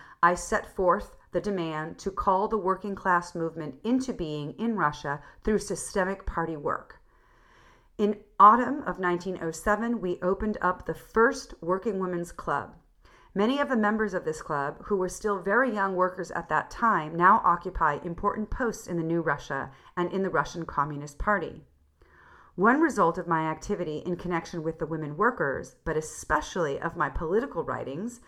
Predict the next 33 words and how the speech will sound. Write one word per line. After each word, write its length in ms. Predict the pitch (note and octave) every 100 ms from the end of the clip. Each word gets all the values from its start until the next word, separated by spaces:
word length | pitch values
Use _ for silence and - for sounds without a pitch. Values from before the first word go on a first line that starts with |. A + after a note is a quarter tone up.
| - _ -
among 380 | F#3 G3 G3 F3+
which 280 | E3+ -
was 160 | F3+ E3
a 60 | -
pamphlet 500 | - G#3 A3+ D#3+ -
on 200 | D#3+ D#3
Finland 460 | - G3+ D#3 D3 E3
containing 600 | - E3 F3+ E3 D#3 E3 - -
the 80 | F3
call 500 | - F3+ D#3 D3+ D#3
to 140 | -
rise 340 | D#3+ D#3+ D#3 D#3
up 240 | D#3 -
against 380 | E3 E3+ D#3 -
the 80 | C#3+
Tsarist 640 | C#3 - D#3+ C#3 - -
Duma 420 | G3+ G#3 C3+ D#3 F3 - -
with 220 | D#3+ D#3+ -
arms, 540 | F3+ A2+ A2+ G3 - - - - - - - -
was 380 | F#3+ F#3 F#3+ -
the 160 | G3 -
institution 760 | F#3+ F#3+ F#3+ A#3+ A#3+ F#3 F3
of 200 | - D#3+
legal 340 | E3 A3+ B3
proceedings 640 | B3+ A3+ - D#3 D3 D3 -
against 500 | F3+ C3+ D3+ E3 -
me, 300 | C3 - -
which 280 | - F3 F3
held 320 | - F#3+ F3 - -
out 280 | G#3+ A#3 -
the 80 |
grim 400 | D#3+ D#3+ F#3 A3
prospect 640 | A#3+ - D#3 - E3 D#3